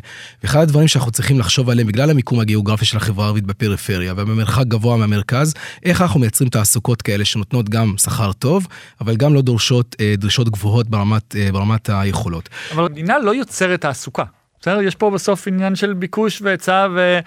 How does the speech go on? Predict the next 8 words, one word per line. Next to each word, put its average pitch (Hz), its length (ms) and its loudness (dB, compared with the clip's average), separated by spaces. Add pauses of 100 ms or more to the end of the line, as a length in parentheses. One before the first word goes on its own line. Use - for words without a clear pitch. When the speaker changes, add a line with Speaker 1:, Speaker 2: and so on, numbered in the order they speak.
(320)
Speaker 2:
ואתה 160 800 0
כלכלן, 190 640 2
ולא 175 160 2
ציינתי 175 360 -2
Speaker 1:
כן. 123 80 2
Speaker 2:
קודם 165 180 -2
שגם 165 240 -6
היית, 160 180 -6